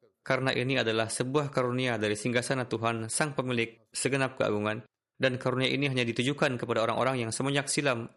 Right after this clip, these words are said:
anugerah ilahi ditujukan kepadanya. Hadrat Muslim Maud radhiyallahu anhu menjelaskan, tatkala Hadrat Umar akan wafat, beliau menzahirkan hal berikut dengan penuh gejolak,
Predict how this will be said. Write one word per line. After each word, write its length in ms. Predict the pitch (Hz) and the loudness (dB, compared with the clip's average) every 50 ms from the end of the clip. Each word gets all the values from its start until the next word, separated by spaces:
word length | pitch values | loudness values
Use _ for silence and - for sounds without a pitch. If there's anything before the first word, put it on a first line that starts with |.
| _ - 143 | _ -2 0
anugerah 320 | 143 147 131 131 139 131 | 0 2 2 2 2 2
ilahi 400 | 120 120 117 117 110 113 113 - | 2 2 2 2 0 0 -2 -4
ditujukan 480 | - 123 127 131 143 151 156 151 123 113 | -4 -4 -2 0 0 0 0 0 -2 -2
kepadanya. 560 | 117 - 110 107 104 104 104 101 101 104 104 - - _ _ _ _ _ _ _ _ - - _ _ - - | -2 0 0 0 2 0 0 -2 -4 -6 -8 -14 -20 _ _ _ _ _ _ _ _ -20 -20 _ _ -4 -2
Hadrat 240 | 113 107 123 123 123 | 0 2 0 0 0
Muslim 320 | 135 127 - - 131 123 | -4 -4 0 0 0 0
Maud 320 | 127 123 127 135 139 123 | 2 0 2 0 0 2
radhiyallahu 400 | 127 123 117 120 117 120 120 120 | 2 2 2 2 2 2 2 0
anhu 80 | 117 131 | -2 -2
menjelaskan, 800 | 127 120 123 123 120 120 117 110 107 - - 104 101 110 120 123 - _ - _ _ _ _ _ _ _ _ _ _ - | -2 -2 -2 0 2 2 2 0 -2 -2 -4 -4 -4 -4 -6 -12 -16 _ -20 _ _ _ _ _ _ _ _ _ _ -2
tatkala 400 | 117 120 - - 127 123 127 127 | -2 -2 0 0 0 2 2 2
Hadrat 240 | 127 123 123 - - | 2 2 0 0 0
Umar 320 | 127 127 127 131 127 - - | 0 2 2 2 2 0 0
akan 320 | 131 - - 131 123 123 | -2 0 0 0 0 2
wafat, 480 | 135 135 135 - - 110 107 - - - | 0 0 0 -2 -2 -2 -2 -4 -6 -8
beliau 320 | 131 117 113 127 135 135 | -4 -2 0 2 2 2
menzahirkan 560 | 131 123 117 113 117 131 143 139 - 135 123 | 2 0 0 0 2 2 2 2 0 0 0
hal 240 | 117 120 120 117 113 | 0 -2 -2 0 0
berikut 400 | 117 110 113 113 - 131 131 - | 0 0 0 0 -2 -4 -4 -2
dengan 240 | - 113 113 110 - | -2 -4 -2 -2 -2
penuh 240 | - 147 147 127 110 | -2 -2 0 0 0
gejolak, 400 | 104 95 98 98 98 104 110 | 0 0 0 -2 -4 -4 -8